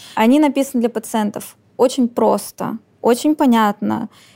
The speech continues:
И там вполне рабочие инструменты <laughs> прям перечислены. Берите там, эту книжку можно пройти от начала до конца,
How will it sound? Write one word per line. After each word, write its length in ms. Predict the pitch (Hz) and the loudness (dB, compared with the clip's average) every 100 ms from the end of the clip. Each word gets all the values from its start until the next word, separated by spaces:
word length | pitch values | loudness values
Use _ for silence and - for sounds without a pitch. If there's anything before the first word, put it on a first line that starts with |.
| _ - | _ -4
И 120 | 240 | -2
там 460 | 262 285 330 294 - | 2 2 2 -2 -8
вполне 640 | - 240 240 302 339 311 | -6 -2 2 2 0 -2
рабочие 580 | 233 208 240 277 277 226 | -2 -2 0 0 0 -8
инструменты 580 | 214 - 220 294 349 233 | -8 -6 -2 0 -2 -4
<laughs> 20 | |
прям 300 | - 220 254 | -4 -2 0
перечислены. 760 | 247 233 - 320 339 - 214 196 | -2 -6 -2 0 0 0 0 0
Берите 460 | 190 233 339 - | -2 0 -2 -2
там, 340 | - 202 196 - | -6 -4 -4 -2
эту 220 | 240 240 | 0 0
книжку 380 | 240 320 415 269 | 0 0 0 0
можно 300 | 220 233 214 | 2 2 0
пройти 300 | 214 220 269 | -2 -2 -2
от 120 | 233 | -2
начала 380 | 208 - 240 220 | -4 -2 -2 -2
до 80 | 214 | -4
конца, 460 | 220 226 - 349 | -4 -4 0 0